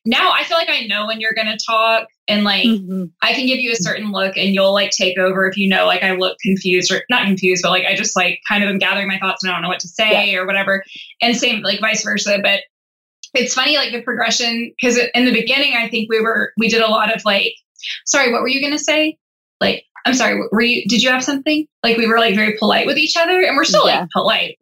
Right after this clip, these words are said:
Speaker 1: I just, it's funny now 'cause I feel like we just have our nonverbal cues down and we'll kind of, like,
Speaker 2: Yeah.
Speaker 1: give each other a look,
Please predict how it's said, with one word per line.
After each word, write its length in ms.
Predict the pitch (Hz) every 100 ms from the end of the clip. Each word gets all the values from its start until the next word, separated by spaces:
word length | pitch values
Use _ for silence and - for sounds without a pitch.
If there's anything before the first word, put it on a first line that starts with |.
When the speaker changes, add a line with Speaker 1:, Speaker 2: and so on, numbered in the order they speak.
| - - -
Speaker 1:
I 100 | 226
just, 240 | 254 - 233
it's 160 | 233
funny 320 | - 269 254 214
now 320 | 214 214 214
'cause 120 | 233
I 80 | 214
feel 100 | 214 214
like 120 | 214
we 80 | 208
just 180 | 208
have 140 | 226 214
our 80 | 220
nonverbal 520 | 214 214 202 196 190 -
cues 260 | 214 202
down 300 | 190 185 190
and 100 | 190
we'll 100 | 185
kind 220 | 190 196 190
of, 100 | 190
like, 120 | 190
Speaker 2:
Yeah. 120 | 175
Speaker 1:
give 80 | 185
each 160 | 196
other 160 | 196 185
a 100 | 156
look, 180 | 165